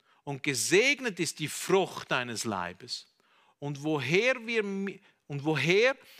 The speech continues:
wird mir das zuteil, dass die Mutter meines Herrn zu mir kommt? Denn siehe, siehe“, sagt sie,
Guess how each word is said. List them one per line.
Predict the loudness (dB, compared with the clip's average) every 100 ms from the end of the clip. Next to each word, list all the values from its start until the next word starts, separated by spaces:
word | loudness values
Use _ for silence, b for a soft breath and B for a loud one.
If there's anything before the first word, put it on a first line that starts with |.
| B
wird | -6 -2 -2 -2
mir | -4
das | -2 -4 -2
zuteil, | -4 -4 0 2 2 2 0
dass | -2 -2
die | -6 -4
Mutter | -2 -2 -4 -6
meines | -2 2 2 2 0 -2 0
Herrn | -2 -2 -4 -8
zu | -6 -4
mir | -4 -4 -6
kommt? | -2 -2 -2 -12 _ B B B -6
Denn | -4 -2
siehe, | -2 -2 2 2 2 -2 -4 _ _ _ _ _ _ _ _ -20 B B
siehe“, | -8 -2 2 4 4
sagt | 2 0 -2 -10
sie, | -10